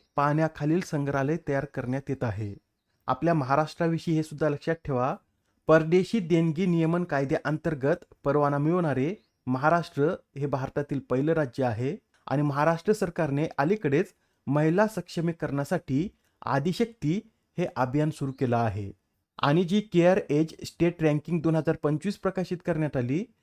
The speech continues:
यातील मोठ्या राज्यांच्या गटात आपल्या महाराष्ट्रानंच अव्वल स्थान पटकावलं असून सातव्या खेलो इंडिया युवा क्रीडा स्पर्धेतील पदतालिकेत देखील आपल्या महाराष्ट्रानंच पहिलं स्थान पटकावलं आहे. यात महाराष्ट्राने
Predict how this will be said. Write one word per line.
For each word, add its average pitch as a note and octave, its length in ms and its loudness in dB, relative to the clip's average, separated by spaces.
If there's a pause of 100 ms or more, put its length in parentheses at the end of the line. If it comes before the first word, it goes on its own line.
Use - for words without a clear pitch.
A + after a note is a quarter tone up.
(320)
यातील D#3 280 2
मोठ्या D#3+ 380 2
राज्यांच्या E3 420 0
गटात D#3 320 0 (200)
आपल्या C#3+ 240 0
महाराष्ट्रानंच D3+ 760 0
अव्वल D3 260 2
स्थान C#3+ 260 -4
पटकावलं C3 440 -2
असून C#3+ 320 -6 (360)
सातव्या D#3+ 500 4
खेलो F3 300 0
इंडिया E3 260 2
युवा D#3 200 4
क्रीडा D3+ 300 -2
स्पर्धेतील C#3+ 540 -2
पदतालिकेत C3+ 680 -2
देखील D3 440 -2 (480)
आपल्या D#3+ 320 0
महाराष्ट्रानंच D3+ 800 0 (320)
पहिलं D#3 280 2
स्थान D#3+ 260 -2
पटकावलं B2+ 480 -2
आहे. G#2+ 500 -4 (220)
यात A#2+ 180 2
महाराष्ट्राने C3+ 600 -2